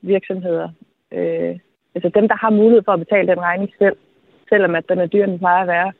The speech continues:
de, øh, de må godt, øh, altså, vise lidt samfundssind og gøre det. Øhm, men jeg synes, hvis vi alle sammen skal overleve, og, og de små butikker, de skal også have noget at, at leve for, så er vi nødt til at betale lidt alle sammen, også selvom at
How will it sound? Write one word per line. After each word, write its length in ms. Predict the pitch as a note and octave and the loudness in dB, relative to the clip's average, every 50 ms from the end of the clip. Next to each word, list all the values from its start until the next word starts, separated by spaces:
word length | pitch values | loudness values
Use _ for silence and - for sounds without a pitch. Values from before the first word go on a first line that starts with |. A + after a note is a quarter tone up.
| _ - - _ _ _ _ _ _ | _ -20 -20 _ _ _ _ _ _
de, 80 | - G3 | 0 0
øh, 340 | G3 F#3 F3+ F3+ F3 F3 E3+ - | 2 2 2 0 -2 -4 -2 0
de 60 | G3 | 0
må 80 | G3 | 2
godt, 220 | F3+ F#3 F#3 F#3 - | 2 2 0 0 0
øh, 220 | F#3+ F#3 F3+ F3+ F3 - _ _ _ _ _ _ | 0 0 0 -2 -6 -12 _ _ _ _ _ _
altså, 220 | - F#3 - F#3 E3+ - - _ _ _ _ _ _ _ - _ - - - - - _ | -8 -6 -6 -6 -8 -8 -14 _ _ _ _ _ _ _ -20 _ -20 -20 -20 -20 -4 _
vise 180 | - G3 F#3 - | 2 2 4 4
lidt 160 | G3 F3+ - | 0 0 2
samfundssind 500 | - F#3+ F3+ - G3+ F#3 - - F#3+ - - _ - | 0 -2 0 0 -2 -2 0 -2 -2 -2 -4 _ -6
og 140 | - F#3 - | -4 -2 0
gøre 220 | F#3+ F#3 F#3 F#3+ | 2 2 2 2
det. 160 | F3+ F#3+ G#3 - _ _ _ _ _ _ _ _ _ _ _ _ _ | 0 0 -2 -4 _ _ _ _ _ _ _ _ _ _ _ _ _
Øhm, 520 | G#3+ G3+ F#3+ F#3 F#3 F3+ F3+ F3+ F3+ F3+ F3 - _ - - - _ _ _ _ _ _ - | 0 2 4 4 4 2 2 0 -2 -4 -6 -8 _ -20 -20 -20 _ _ _ _ _ _ 0
men 120 | G3 F#3 | 2 4
jeg 100 | F3 F3 F3 | 4 4 2
synes, 200 | - G3+ G3 - | 2 -2 0 2
hvis 160 | F#3 F#3 - | 0 2 4
vi 80 | - F#3 | 2 2
alle 200 | F3 E3 F#3+ - | 2 2 0 0
sammen 180 | A3+ F#3+ F3+ | -2 -2 -2
skal 120 | E3+ - F#3+ | -2 0 2
overleve, 480 | F3 F3 F#3 G3+ G#3 F#3+ F3+ F3 F3+ F#3 | 2 4 4 2 2 0 -2 -4 -6 -8
og, 160 | - - F3 E3+ E3+ E3+ - - _ _ _ - - - - - | -6 -4 -2 -2 -2 -4 -6 -8 _ _ _ -18 -14 -10 -6 -2
og 160 | - F3+ E3 | -2 0 0
de 80 | F#3+ F3 | 0 0
små 200 | - G3+ G3 F#3 | 0 -2 -2 -2
butikker, 340 | E3+ E3+ - G#3 F#3+ G3+ G3+ | 0 2 4 4 4 4 2
de 160 | - G#3 G3 | 2 0 0
skal 160 | - - F#3+ | 2 2 2
også 180 | F#3 F#3+ - G#3+ | 2 2 2 2
have 260 | G3+ F#3+ F#3 F#3 F#3 | 2 2 2 0 0
noget 300 | F#3 F#3 F#3+ G3 G3 F3+ | 0 0 0 0 0 0
at, 80 | F3+ - _ _ _ _ - - F#3+ | -4 -6 _ _ _ _ -4 0 2
at 60 | F#3+ | 4
leve 160 | G3 G3+ - - | 4 2 2 0
for, 140 | G#3 G3+ G3 G3 - | -4 -6 -6 -8 -8
så 60 | - G3 | -4 -4
er 100 | F#3+ F#3+ | -2 0
vi 100 | F3+ F#3+ | 0 0
nødt 180 | G3 F#3+ G3+ | -2 -2 -2
til 60 | - | -2
at 160 | G#3+ G3 F#3 F3+ F3+ - _ _ _ _ _ | -4 -4 -4 -6 -10 -16 _ _ _ _ _
betale 320 | G3 F3+ - A3 G#3+ G3+ G3+ | -6 -2 0 0 2 2 0
lidt 120 | G3+ F#3+ | 0 0
alle 160 | F#3+ F#3+ G#3+ - | 0 -2 -2 -4
sammen, 240 | A3 G3+ F#3+ F#3 - _ _ _ | -4 -6 -6 -8 -14 _ _ _
også 140 | - G3+ - | -2 -2 0
selvom 220 | - G#3 F3+ F3 F3+ | 0 -2 -2 -2 -4
at 120 | F3+ E3+ | -6 -8